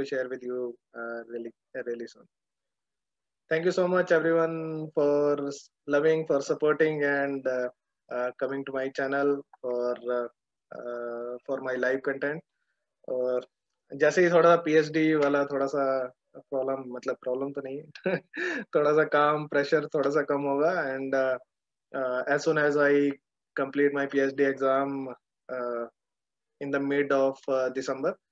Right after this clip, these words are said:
तो वन वीक का मेरा एक एग्जाम रहता है, एक ही एग्जाम वन वीक का है। So as soon as I complete it,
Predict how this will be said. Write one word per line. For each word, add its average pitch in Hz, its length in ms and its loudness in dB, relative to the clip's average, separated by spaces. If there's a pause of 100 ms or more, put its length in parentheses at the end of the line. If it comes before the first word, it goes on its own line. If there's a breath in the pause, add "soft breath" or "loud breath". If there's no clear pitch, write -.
(280)
तो 131 200 -4
वन 151 220 0
वीक 156 340 -2
का 151 120 4
मेरा 135 260 2
एक 135 220 0
एग्जाम 120 340 -8
रहता 113 220 -12
है, 135 320 -2
एक 135 120 -2
ही 147 60 2
एग्जाम 131 400 -2
वन 120 160 -8
वीक 117 180 -10 (100)
का 120 40 -6
है। 123 80 -14 (640)
So 127 340 -2 (320)
as 139 160 2
soon 143 260 -4
as 135 180 0
I 135 140 2
complete 151 440 0
it, 160 180 4